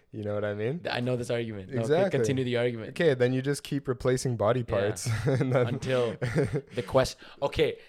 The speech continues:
Speaker 2: now this is crazy. Because this, that just depends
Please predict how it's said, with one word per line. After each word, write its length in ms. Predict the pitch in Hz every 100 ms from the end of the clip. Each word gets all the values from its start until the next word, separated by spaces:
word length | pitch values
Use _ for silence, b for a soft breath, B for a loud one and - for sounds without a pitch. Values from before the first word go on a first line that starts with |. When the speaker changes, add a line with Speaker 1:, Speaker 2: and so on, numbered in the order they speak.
| -
Speaker 2:
now 160 | 143 127 104
this 200 | 160 175
is 120 | 143
crazy. 440 | - 135 127 92 87 _ _ _ _ b b -
Because 420 | 135 - 107 101
this, 640 | 104 113 160 - - - - _ _ _ _ _ _ _ 110
that 280 | 120 170 -
just 260 | 196 180 147
depends 800 | 160 - 135 147 170 214 -